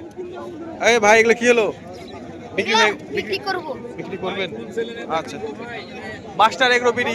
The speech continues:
Speaker 1: YouTube চ্যানেলে পাবেন, হ্যাঁ? তো দর্শক,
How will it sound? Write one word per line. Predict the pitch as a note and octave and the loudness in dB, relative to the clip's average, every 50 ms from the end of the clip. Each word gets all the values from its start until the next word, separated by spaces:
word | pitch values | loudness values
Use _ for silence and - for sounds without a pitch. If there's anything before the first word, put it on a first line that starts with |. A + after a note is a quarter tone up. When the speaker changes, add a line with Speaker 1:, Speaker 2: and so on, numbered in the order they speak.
| A#3 | 2
Speaker 1:
YouTube | C4 C4+ C#4 C4+ C4 C4 | 2 2 2 0 2 4
চ্যানেলে | B3+ B3 B3 A#3+ A#3+ A#3 A#3 | 4 4 6 4 4 6 6
পাবেন, | A3 G#3+ G3+ F3+ F#3+ A3+ | 6 6 6 4 4 4
হ্যাঁ? | D4+ D4 A3 E3+ A#3+ A3+ - - - - A3 - G#3+ - - - - - - - - - - - - - - B2 A#2+ A2+ - - - - - - B2 A#2 A2+ - - - - - - A#2 G#2 G#2 G2+ - G#2+ G2+ G2 G2+ - - - F#2 - - - - - - - - - G3 | 4 4 2 -2 -6 -10 -10 -10 -10 -10 -10 -10 -10 -10 -10 -12 -12 -12 -12 -12 -12 -12 -14 -14 -14 -14 -12 -12 -12 -12 -12 -14 -14 -14 -14 -12 -12 -12 -12 -12 -12 -12 -12 -14 -14 -16 -16 -14 -14 -14 -14 -14 -14 -14 -14 -14 -14 -14 -14 -14 -14 -14 -12 -12 -12 -12 -10 -8
তো | - C#3 | -6 -6
দর্শক, | C#3+ C#3+ - E3+ F3+ | -6 -4 -4 -6 -6